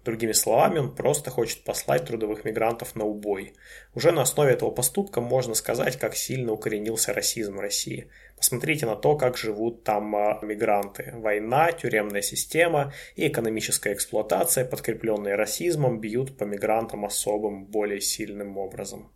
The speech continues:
Поговорим о защите семейных ценностей. Двадцать седьмого марта за повторную дискредитацию вооруженных сил России вынесли приговор Алексею Москалеву, отцу-одиночке Маше Москалевой, которая нарисовала в школе картинку в поддержку Украины.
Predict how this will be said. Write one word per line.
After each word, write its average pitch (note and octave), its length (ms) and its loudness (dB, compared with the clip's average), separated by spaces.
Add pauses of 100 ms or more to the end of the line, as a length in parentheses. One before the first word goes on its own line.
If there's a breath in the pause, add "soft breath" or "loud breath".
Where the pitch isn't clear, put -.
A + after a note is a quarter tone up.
(160)
Поговорим G3 340 12
о D#3 40 12
защите D3+ 340 8
семейных C3+ 400 8
ценностей. - 640 4
Двадцать D#3 340 8
седьмого C3+ 340 8
марта E3+ 500 8
за A#2+ 320 10
повторную A#2+ 600 4
дискредитацию G#2 720 2
вооруженных G2+ 540 2
сил G2+ 420 2
России F#3 640 2
вынесли D3+ 460 0
приговор B2 460 4
Алексею A2+ 400 2
Москалеву, G#2 720 2
отцу-одиночке A#2+ 920 0
Маше A2 400 2
Москалевой, G#2 640 0
которая - 320 -6
нарисовала G#2 540 4
в - 40 -6
школе E3 340 4
картинку C#3+ 500 -2
в - 100 -8
поддержку G#2 520 -2
Украины. G2+ 480 0